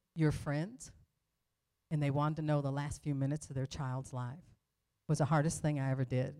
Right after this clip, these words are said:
and that was before I had kids, so I can't imagine now. And I told 'em.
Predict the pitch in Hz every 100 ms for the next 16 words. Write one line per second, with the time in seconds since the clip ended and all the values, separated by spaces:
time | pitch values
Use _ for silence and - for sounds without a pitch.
0 | - 139 147 156 143 143 - 143 127 135
1 | - 147 120 - - 127 - 143 135 135
2 | 131 127 127 123 123 143 - _ _ -
3 | 147 139 - 156 143 127 127